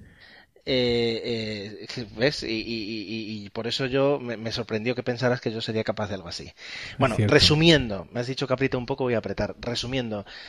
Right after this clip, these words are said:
Speaker 1: yo me traje el Apple T V porque después de haber instalado, eh, X B M C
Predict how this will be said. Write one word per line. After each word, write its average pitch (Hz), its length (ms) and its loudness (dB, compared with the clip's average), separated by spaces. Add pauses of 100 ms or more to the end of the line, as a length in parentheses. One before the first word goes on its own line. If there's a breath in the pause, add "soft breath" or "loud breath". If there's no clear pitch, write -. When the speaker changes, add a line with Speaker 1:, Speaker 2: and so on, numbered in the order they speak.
(220 loud breath)
Speaker 1:
yo 139 100 -2
me 147 80 4
traje 151 180 6
el 156 60 10
Apple 147 200 6
T 139 80 2
V 156 340 2
porque 110 340 -2
después 110 320 -2
de 135 60 8
haber 135 180 8
instalado, 127 720 2
eh, 110 640 0
X 127 400 0
B 135 160 4
M 127 180 0
C 131 400 2